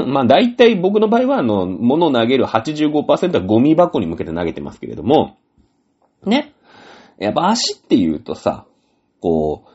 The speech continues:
う、うん、それなりに技術の差、ね、やっぱ足が自由に扱える人ってのは、これリスペクトの対象になるわけで、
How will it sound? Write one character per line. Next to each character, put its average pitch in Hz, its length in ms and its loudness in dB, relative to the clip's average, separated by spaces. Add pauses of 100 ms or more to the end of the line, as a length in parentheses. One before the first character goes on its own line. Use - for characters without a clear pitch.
(300)
う、 120 100 -4
う - 20 2
ん、 123 40 0
そ 214 100 6
れ 247 80 8
な 240 80 6
り 233 100 2
に 208 100 0
技 190 120 -2
術 190 460 0
の 78 200 -4
差、 - 340 -4 (380)
ね、 165 200 2
や 208 80 2
っ 202 40 -6
ぱ - 180 0
足 240 640 2
が 123 160 -2 (160)
自 113 180 -2
由 156 140 4
に 90 100 -2
扱 85 240 -8
え 90 60 -2
る 90 80 -4
人 92 140 -8
っ - 20 -16
て - 100 -18
の 80 40 -14
は、 78 40 -14
こ 82 80 -6
れ 78 80 -8
リ 110 100 -2
ス - 120 -8
ペ 165 180 0
ク - 100 -16
ト - 120 -8
の 73 100 -8
対 87 220 -6
象 95 140 -4
に 80 80 -6
な 82 80 -6
る 73 100 -6
わ 65 100 -10
け - 160 -20
で、 87 400 2